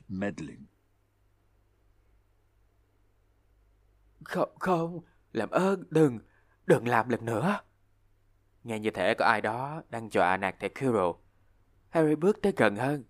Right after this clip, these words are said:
Speaker 2: Nó nghe thấy Quirrell thổn thức. "Thôi được rồi,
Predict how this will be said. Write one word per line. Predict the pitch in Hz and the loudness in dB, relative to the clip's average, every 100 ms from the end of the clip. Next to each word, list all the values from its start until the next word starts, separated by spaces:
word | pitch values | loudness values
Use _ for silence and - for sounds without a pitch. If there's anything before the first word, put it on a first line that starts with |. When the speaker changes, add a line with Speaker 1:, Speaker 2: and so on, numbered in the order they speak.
| _ _ _ _ _ _ | _ _ _ _ _ _
Speaker 2:
Nó | 104 104 120 123 | -4 -2 -2 -2
nghe | 104 | -2
thấy | 95 107 117 139 - | 0 -4 -6 -10 -8
Quirrell | 120 95 87 | -4 -2 -2
thổn | - 80 | -4 -6
thức. | 120 165 - _ - - - - - _ - - _ - | -6 -10 -10 _ -20 -20 -20 -20 -20 _ -20 -20 _ -4
"Thôi | 143 | 0
được | 120 107 | 4 2
rồi, | 110 120 123 | 2 0 -2